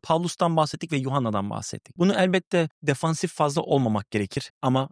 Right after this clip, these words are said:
çeşitlilik olsun diye. Biraz da diğer müjde kitaplarından da bakalım mı? Çünkü belki sen oraya geçecektin, emin değilim de. Bölmek istemem. Çünkü Pavlus'u otomatik olarak var olan bir kabul edilmiş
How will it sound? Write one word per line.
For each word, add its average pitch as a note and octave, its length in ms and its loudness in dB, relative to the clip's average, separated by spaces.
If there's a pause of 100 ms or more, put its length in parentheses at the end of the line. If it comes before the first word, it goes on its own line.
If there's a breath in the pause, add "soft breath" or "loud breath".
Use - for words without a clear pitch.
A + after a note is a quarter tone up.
çeşitlilik - 420 -2
olsun G#2+ 400 -2
diye. E2 280 -10
Biraz F3 280 2
da C3+ 180 -2
diğer C#3+ 320 2 (240 soft breath)
müjde C3+ 260 0
kitaplarından A#2+ 760 -2
da G#2+ 280 -4
bakalım A#2+ 380 -2
mı? G#2+ 100 -2
Çünkü C3+ 240 -4
belki D#3+ 220 0
sen F3+ 120 2
oraya D#3+ 380 4
geçecektin, - 520 -4
emin C3 280 -2
değilim D#3+ 300 -2
de. G2 140 -6
Bölmek C#3 260 0
istemem. G3 420 -4
Çünkü D#3+ 280 -2 (180)
Pavlus'u F#3 440 0
otomatik D#3+ 480 -2
olarak C#3 380 0
var C#3 200 4
olan C3+ 300 -2
bir C3 100 -4
kabul C3 280 -4
edilmiş A#2 500 -4